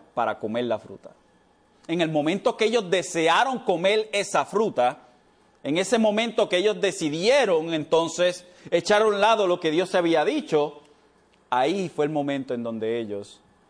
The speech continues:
pecaron, pecaron en su corazón. El pecado siempre se origina en el corazón antes de la acción.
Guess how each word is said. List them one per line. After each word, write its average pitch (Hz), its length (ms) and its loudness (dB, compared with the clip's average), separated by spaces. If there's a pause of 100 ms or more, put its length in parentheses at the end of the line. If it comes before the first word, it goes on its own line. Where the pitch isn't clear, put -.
(360)
pecaron, 95 480 -4 (220)
pecaron 135 560 -2
en 123 360 -8
su 110 420 -8 (320)
corazón. 98 580 -4
El 117 120 -6
pecado 127 440 -2
siempre 135 480 -4
se 131 120 -6
origina 120 460 -4 (220)
en 120 160 -8
el 110 160 -8
corazón 131 760 -2
antes 113 520 -4
de 113 140 0
la 107 100 2
acción. - 380 -10